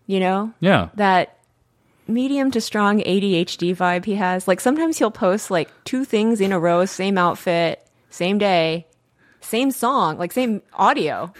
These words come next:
Speaker 1: <laughs> and it's just, like, different takes of different
Speaker 2: Mm-hmm. Yeah,
Speaker 1: jokes.
Speaker 2: good,
Speaker 1: It's the
Speaker 2: good.
Speaker 1: same
Speaker 2: That's,
Speaker 1: thing.
Speaker 2: that's actually smart social media st-, like, uh, uh, people have done experiments on TikTok where, like, literally they'll post the same exact video at three separate times,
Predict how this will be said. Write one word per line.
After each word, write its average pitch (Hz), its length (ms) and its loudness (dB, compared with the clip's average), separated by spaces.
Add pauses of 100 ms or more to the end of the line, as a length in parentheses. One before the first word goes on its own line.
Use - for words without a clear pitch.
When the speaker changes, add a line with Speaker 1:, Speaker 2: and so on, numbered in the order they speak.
Speaker 1:
<laughs> - 120 -20
and 269 140 4
it's - 160 2
just, 240 160 -4
like, 214 160 2
different 208 320 -2
takes - 400 -4
of 214 240 0
different - 220 -10
Speaker 2:
Mm-hmm. 143 260 2
Yeah, 180 180 4
Speaker 1:
jokes. 170 80 0
Speaker 2:
good, 196 100 4
Speaker 1:
It's 165 80 -6
the - 60 -2
Speaker 2:
good. 262 120 4
Speaker 1:
same - 60 0
Speaker 2:
That's, 202 140 2
Speaker 1:
thing. - 140 -10
Speaker 2:
that's 175 160 2
actually 208 300 2
smart 151 500 0 (100)
social 151 300 0
media 139 280 2
st-, - 120 -20 (200)
like, 131 200 2 (340)
uh, 120 60 -8 (340)
uh, 135 280 -2
people 170 220 4
have 135 60 -2
done 143 120 4
experiments 120 420 -2
on 120 100 -2
TikTok 117 300 -2
where, 110 100 0
like, 98 200 -2
literally 123 460 4
they'll 113 120 2
post - 440 -2
the 107 80 -2
same 117 760 0
exact 104 680 -4
video 104 560 -2 (260)
at 110 100 -4
three 120 260 0
separate - 300 -2
times, - 380 -8